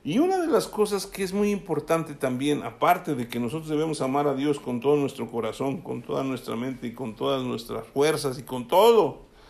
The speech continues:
nuestro ser, es que nosotros tenemos que amarnos a nosotros mismos.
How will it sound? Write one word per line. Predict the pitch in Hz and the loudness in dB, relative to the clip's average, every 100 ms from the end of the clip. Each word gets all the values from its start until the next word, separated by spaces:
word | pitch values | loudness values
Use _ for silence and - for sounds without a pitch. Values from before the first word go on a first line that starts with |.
| - - | -20 -10
nuestro | 117 113 - 120 | -4 -4 -2 -6
ser, | - 147 123 131 - - - - _ - - - - - - - - - - | 2 2 2 -6 -10 -20 -20 -20 _ -20 -20 -20 -20 -20 -18 -18 -20 -20 -2
es | 160 196 | 0 0
que | - 208 196 - | 0 0 0 0
nosotros | 156 156 175 165 151 | -2 -2 -8 -10 -6
tenemos | 147 151 151 | -2 0 -2
que | - | -4
amarnos | 131 131 135 131 117 - | -4 -2 -4 -4 -6 -8
a | - | -10
nosotros | 107 - 120 120 113 - | -10 -10 -10 -10 -14 -12
mismos. | 98 - - - - - | -14 -14 -18 -18 -18 -18